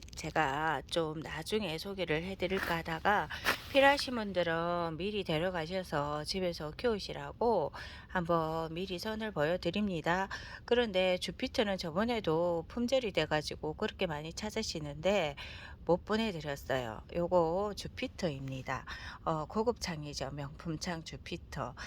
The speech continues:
어, 와서 한, 음, 일주일, 예, 어, 가까이 콩나물한테서 있었는데, 어, 그 사이 많이 다져졌네요. 여기에, 어, 따뜻한 난로 앞에 뒀더니 <clears throat> 따뜻한 난로 앞에 둬도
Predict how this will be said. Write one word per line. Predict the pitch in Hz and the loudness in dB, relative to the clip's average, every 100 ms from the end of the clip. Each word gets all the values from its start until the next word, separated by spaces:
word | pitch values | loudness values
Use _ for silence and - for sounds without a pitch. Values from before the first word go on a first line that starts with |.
| - - - | -10 -10 4
어, | 185 180 175 165 | 6 6 2 2
와서 | 170 196 240 | 2 2 2
한, | 226 226 220 220 214 214 - - - - 220 | 2 2 0 -4 -6 -6 -2 -2 -2 -2 0
음, | 208 214 214 214 - | 0 0 -4 -4 -4
일주일, | 233 - 240 202 208 254 262 180 | -4 0 2 2 2 2 0 0
예, | 180 165 147 135 - - - - | 2 2 2 -2 -8 -18 -12 -8
어, | 180 175 170 | -6 -4 -4
가까이 | - 160 196 190 175 185 196 - | -6 0 2 4 0 -2 -4 -4
콩나물한테서 | 202 190 196 202 214 202 175 - | -2 -2 -2 0 0 0 -4 -4
있었는데, | 220 202 180 165 175 220 175 151 - - - | -4 -2 -2 -2 -2 0 0 -2 -12 -14 -6
어, | 208 196 | -2 -2
그 | 185 | -2
사이 | 185 254 262 | 0 2 2
많이 | 165 165 208 | 0 -2 2
다져졌네요. | 208 254 220 175 175 180 147 139 151 | 2 4 2 0 -2 -2 0 -2 -4
여기에, | 156 175 175 143 156 147 - - - - | -6 0 0 0 -2 -4 -6 -14 -8 0
어, | 147 | 0
따뜻한 | - 156 - 165 185 | 2 0 0 -2 -2
난로 | 160 160 185 | 0 0 0
앞에 | 170 160 | 0 -4
뒀더니 | 156 170 - 180 156 170 160 - - - | -4 0 2 2 2 -2 -4 -6 -12 0
<clears throat> | - 226 190 165 - - - - - - - - | 4 4 4 -8 -14 -16 -16 -18 -12 -12 -12 6
따뜻한 | 208 214 208 240 214 | 6 6 6 6 8
난로 | 170 202 | 6 8
앞에 | 214 - 170 | 4 4 4
둬도 | 165 170 170 | 4 6 6